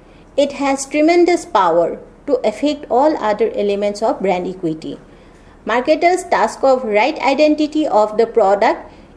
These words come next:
in the target market is possible only through perceived quality. So if customers perceive the quality of a brand is a high, then they will go for a,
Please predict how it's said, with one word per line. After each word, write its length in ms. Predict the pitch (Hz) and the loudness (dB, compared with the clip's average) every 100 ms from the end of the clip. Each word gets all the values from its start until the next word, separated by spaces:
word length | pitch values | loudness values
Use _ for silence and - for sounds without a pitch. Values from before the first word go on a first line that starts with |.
| - | 0
in 80 | 262 | 2
the 80 | 269 | 2
target 460 | 262 226 240 339 | 2 0 0 0
market 340 | 294 226 233 226 | 0 0 -2 -2
is 180 | 220 | -2
possible 600 | - 190 180 202 240 302 - | -2 -2 0 0 0 0 0
only 380 | 277 311 349 | 2 2 2
through 320 | 330 330 440 - - - | 0 -2 -4 -8 -20 0
perceived 560 | 214 208 262 349 - - | 0 0 -2 -4 -4 0
quality. 540 | 240 180 180 160 165 - - - | 2 2 -2 -4 -10 -12 -20 -4
So 160 | 330 | 0
if 280 | 269 339 381 | 2 2 2
customers 460 | 349 - 339 349 359 | -2 0 0 0 0
perceive 520 | 269 240 247 311 311 | 2 2 2 0 2
the 100 | 269 | 0
quality 420 | 269 269 302 349 | 2 2 2 0
of 140 | 339 | 2
a 100 | 320 | 2
brand 380 | 262 220 214 220 | 2 2 2 0
is 180 | - 208 | -2 -2
a 60 | 202 | -2
high, 440 | - 196 208 349 - - - | -4 -2 0 -2 -6 -20 -8
then 280 | 202 302 392 | 0 2 4
they 120 | 233 220 | 4 4
will 180 | 220 | 2
go 200 | 202 196 | 2 0
for 240 | 185 190 180 | 0 0 2
a, 280 | 302 - | 2 -2